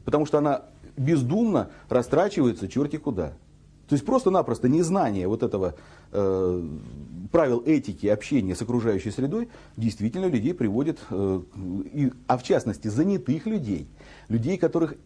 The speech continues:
которые эмоционально, э, контактируют с окружающим миром, приводит их в негодное состояние. Они заболевают, обездвиживаются, э, то есть, э,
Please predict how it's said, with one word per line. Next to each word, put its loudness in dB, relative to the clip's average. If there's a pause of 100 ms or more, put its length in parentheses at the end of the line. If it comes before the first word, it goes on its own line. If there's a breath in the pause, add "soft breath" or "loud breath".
которые 2
эмоционально, 2 (300 loud breath)
э, 2
контактируют 2
с -6
окружающим 0
миром, -2
приводит 0
их -8
в -4
негодное 0
состояние. -4
Они 0
заболевают, 0 (260 loud breath)
обездвиживаются, 0 (360 loud breath)
э, 0
то 2
есть, 0
э, 4